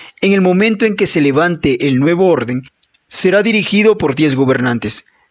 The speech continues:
De estos diez, tres de ellos caerán a causa de un personaje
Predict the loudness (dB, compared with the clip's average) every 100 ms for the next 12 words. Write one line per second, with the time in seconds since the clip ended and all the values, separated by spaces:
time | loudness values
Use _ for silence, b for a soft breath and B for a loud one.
0 | -6 0 0 2 0 2 0 0 -6 b
1 | b _ 0 0 2 2 2 2 0 0
2 | 0 2 0 -2 -6 -8 -2 -2 0 0
3 | -2 -2 -2 -2 -2 -4 -6